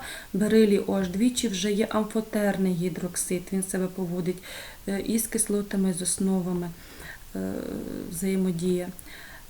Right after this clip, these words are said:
Е, далі у нас ідуть уже основні властивості послаблюються, виникають кислотні властивості. У нас слабка ще кислота Аш три боро три, далі слабка кислота Аш два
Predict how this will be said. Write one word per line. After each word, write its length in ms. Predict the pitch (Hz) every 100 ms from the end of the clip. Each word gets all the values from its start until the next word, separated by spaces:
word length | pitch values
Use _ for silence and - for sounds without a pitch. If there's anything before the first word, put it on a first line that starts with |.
| -
Е, 280 | - 190 190 175
далі 400 | 220 226 202 196
у 140 | 196
нас 380 | 196 190 185 -
ідуть 340 | 185 185 180 185
уже 200 | 175 190
основні 420 | - 208 202 196
властивості 720 | 185 185 - 185 180 - 170
послаблюються, 840 | - 185 - 214 233 233 247 - 202
виникають 640 | 196 185 180 190 190 - -
кислотні 560 | - - 185 180 190
властивості. 760 | 185 190 - 220 233 226 - 240
У 100 | 202
нас 220 | 190 185
слабка 500 | 196 196 - 196 190
ще 220 | - -
кислота 640 | 190 190 - 185 - 185 - - - -
Аш 240 | 196 -
три 240 | - 202 190
боро 360 | 170 190 180 175
три, 300 | 190 202 240
далі 340 | 208 196 190
слабка 460 | 185 196 190 - 190
кислота 560 | 185 - 185 180 190 -
Аш 160 | 185 165
два 300 | 175 185